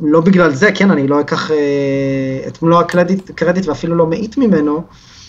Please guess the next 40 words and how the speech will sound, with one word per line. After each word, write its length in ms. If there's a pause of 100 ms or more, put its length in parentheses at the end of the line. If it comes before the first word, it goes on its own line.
(260)
אבל 140
אני 100
חושב 180
שבסופו 340
של 80
דבר 400
הפגישה 380
הזו 140
הייתה 140
כחלק 360
מתהליך 520
ש-, 100 (840)
אה, 220
בסופו 280
של 160
דבר, 320
אה, 220
הוביל 300
אותנו 260
לעשות 320
את 100
הפרק 340
הזה. 180
אז 140
אני 120
אשמח 240
שככה, 640 (600)
לפני 220
שנצלול 720
לעובי 260
הקורה, 340
אולי 200
תיתן 240
הקדמה 300
קצרה 380
על, 140
אה, 240 (580)
על 100
מי 160
אתה, 260